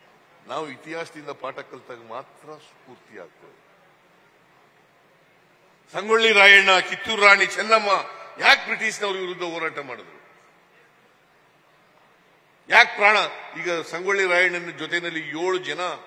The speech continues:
ನೇಣಾಕಿದ್ರು ನಂದಗಡದಲ್ಲಿ. ನಂದಗಡ ಅಂಜಲಿ ಕ್ಷೇತ್ರದಲ್ಲಿ ಬರ್ತದೆ. ಅದನ್ನೂ ಅಭಿವೃದ್ಧಿ ಮಾಡ್ತೀವಿ, ಸಂಪೂರ್ಣ ಅಭಿವೃದ್ಧಿ ಮಾಡ್ತೀವಿ ಅಮ್ಮ.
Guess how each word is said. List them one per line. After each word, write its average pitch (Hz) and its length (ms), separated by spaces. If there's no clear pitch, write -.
ನೇಣಾಕಿದ್ರು 165 580
ನಂದಗಡದಲ್ಲಿ. 143 640
ನಂದಗಡ 156 400
ಅಂಜಲಿ 156 360
ಕ್ಷೇತ್ರದಲ್ಲಿ 135 560
ಬರ್ತದೆ. 107 440
ಅದನ್ನೂ 185 300
ಅಭಿವೃದ್ಧಿ 180 400
ಮಾಡ್ತೀವಿ, 170 500
ಸಂಪೂರ್ಣ 156 420
ಅಭಿವೃದ್ಧಿ 147 360
ಮಾಡ್ತೀವಿ 139 420
ಅಮ್ಮ. 113 160